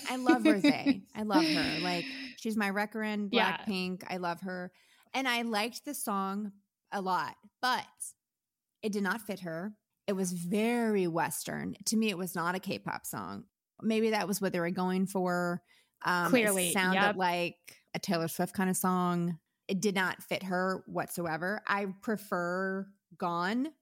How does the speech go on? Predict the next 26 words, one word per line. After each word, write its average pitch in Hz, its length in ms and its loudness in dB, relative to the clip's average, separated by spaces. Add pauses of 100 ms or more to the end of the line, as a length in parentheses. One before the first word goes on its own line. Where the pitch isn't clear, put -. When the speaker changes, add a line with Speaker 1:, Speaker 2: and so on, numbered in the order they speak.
Speaker 1:
I 185 120 -2
think 170 200 -6
that 160 220 -2
Speaker 2:
Mm-hmm. 285 100 4
Speaker 1:
sounds 220 300 4
more 220 180 2
like 220 220 0
her. 262 400 -2 (340)
I 277 40 -2
mean, 294 100 2
the 277 80 2
video, 240 300 0
she 233 160 0
looked 202 140 -4
so 214 260 0
beautiful. 196 680 0 (440)
I 226 100 0
get 240 140 2
the 285 80 2
message 202 480 2
of 208 100 -2
the 214 100 0
song, 208 360 0
which 208 180 -2
I 208 120 0
like, 180 340 0